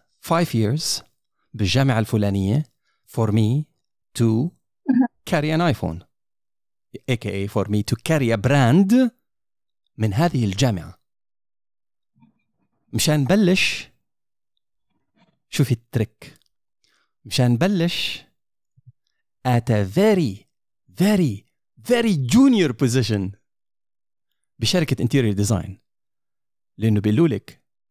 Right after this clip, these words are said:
Speaker 1: "You guys are fresh graduates. <laughs> You don't know what the fuck you're doing."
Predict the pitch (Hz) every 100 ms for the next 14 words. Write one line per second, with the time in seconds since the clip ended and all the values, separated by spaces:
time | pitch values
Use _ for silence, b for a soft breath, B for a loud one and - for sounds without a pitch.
0 | _ _ _ 185 156 107 95 92 123 101
1 | - 87 62 - 58 62 - - - -
2 | - _ _ - 135 175 190 156 123 117
3 | 113 117 127 120 131 - - 156 160 -
4 | -